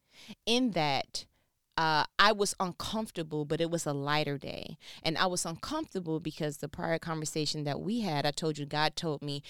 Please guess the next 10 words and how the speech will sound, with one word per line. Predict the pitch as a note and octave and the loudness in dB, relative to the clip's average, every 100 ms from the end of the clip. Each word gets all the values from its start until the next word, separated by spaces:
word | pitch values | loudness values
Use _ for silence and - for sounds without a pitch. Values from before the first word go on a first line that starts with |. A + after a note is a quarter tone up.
| - | -6
"You're | - E3+ | 0 0
dressing | C#3+ D3 G#3+ - G3 C#3+ | 2 2 2 2 0 2
wrong | C#3 C3 C3 C#3 | 0 0 -2 -4
to | - | -2
this | D#3+ D3+ D3+ - _ _ - | 0 0 -2 -8 _ _ -6
facility." | F#3+ - B3+ F3+ F#2+ D#3+ - _ _ _ _ _ - | -2 0 2 0 -2 -8 -14 _ _ _ _ _ -2
You | E3+ | 2
know, | |
you | E3 D3+ G#3 A#3+ B3 - | 2 2 0 0 0 2
are | F3 F3 E3 C3+ | 4 6 6 4